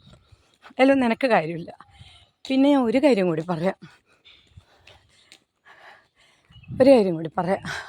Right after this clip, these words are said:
അതായത് നമ്മളോട് ആരെന്ത് ചോദിക്കുന്നു, ആരെന്ത് പറയുന്നൊന്നുമല്ല. നമ്മൾ പറയാനുള്ളത് പറഞ്ഞുകൊണ്ടേയിരിക്കണം. പിന്നെ എല്ലാവരും പറയുന്നത്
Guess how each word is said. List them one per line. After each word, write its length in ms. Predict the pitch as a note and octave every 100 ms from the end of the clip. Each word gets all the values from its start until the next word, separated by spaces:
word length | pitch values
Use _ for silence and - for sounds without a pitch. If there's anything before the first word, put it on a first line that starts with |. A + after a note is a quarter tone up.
| - _ _ _ _ - - -
അതായത് 420 | A#3+ A#3+ F#3 E3 C#3+ - - _ - - - _ _ _ _ _ F#3+
നമ്മളോട് 600 | F#3+ F3 G3 F3+ G#3+ F#3 _ _ _ _ _ _
ആരെന്ത് 360 | G#3+ F#3 F#3 E3+
ചോദിക്കുന്നു, 480 | A3 F3+ - F#3 E3+ - F3+ - G#3
ആരെന്ത് 380 | A3 A#3 G#3+ G3+
പറയുന്നൊന്നുമല്ല. 800 | G3 E3 E3 F3 F3+ F3 F3 - _ - - _ _
നമ്മൾ 300 | _ C4+ D4+ C#4
പറയാനുള്ളത് 760 | G#3+ A3 B3 C4 F#3 E3+ A#3 - - - _ _ - _ _ _ G3+
പറഞ്ഞുകൊണ്ടേയിരിക്കണം. 1000 | G3+ G3 G3+ F#3 F3+ F#3 D3 - E3+ - G3+ - _ - - _ _ _ _
പിന്നെ 360 | A3+ A3+ G3+ F#3 - - - - _ _ _ _ _ - -
എല്ലാവരും 640 | C#4 C#4+ D#4 D#4 C4 A#3+ A#3
പറയുന്നത് 680 | G3+ G#3 A3 G#3 F3 -